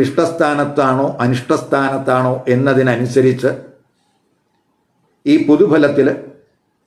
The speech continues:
അനുകൂലമായും പ്രതികൂലമായിട്ടും മാറ്റങ്ങൾ ഉണ്ടാകും എന്നും കൂടെ മനസ്സിലാക്കണം. അതുകൊണ്ടാണ്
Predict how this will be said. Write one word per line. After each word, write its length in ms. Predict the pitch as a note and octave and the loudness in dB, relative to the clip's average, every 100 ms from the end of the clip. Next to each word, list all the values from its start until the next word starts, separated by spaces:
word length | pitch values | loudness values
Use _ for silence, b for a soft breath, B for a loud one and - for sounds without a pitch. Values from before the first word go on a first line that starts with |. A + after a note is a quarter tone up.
| _ - B2 | _ -8 -4
അനുകൂലമായും 720 | C#3 C3+ E3+ D#3+ D#3 D#3 F3+ C3 | 0 4 4 4 2 0 0 0
പ്രതികൂലമായിട്ടും 840 | B2+ C#3+ F3+ F#3+ F3 D3+ - C#3+ C#3 | 2 4 4 4 4 2 0 0 0
മാറ്റങ്ങൾ 380 | C3 C3+ C3 B2 | 0 -2 0 2
ഉണ്ടാകും 360 | A#2+ B2 A#2 B2 - | 2 0 0 -4 -6
എന്നും 160 | A#2+ A2+ | -4 0
കൂടെ 140 | A2 | 0
മനസ്സിലാക്കണം. 540 | G#2 G2 G2+ - - - _ _ _ _ _ _ | -2 -6 -10 -12 -20 -20 _ _ _ _ _ _
അതുകൊണ്ടാണ് 580 | C3 D3 D3+ D3+ C#3 C#3+ | 0 2 4 2 0 -2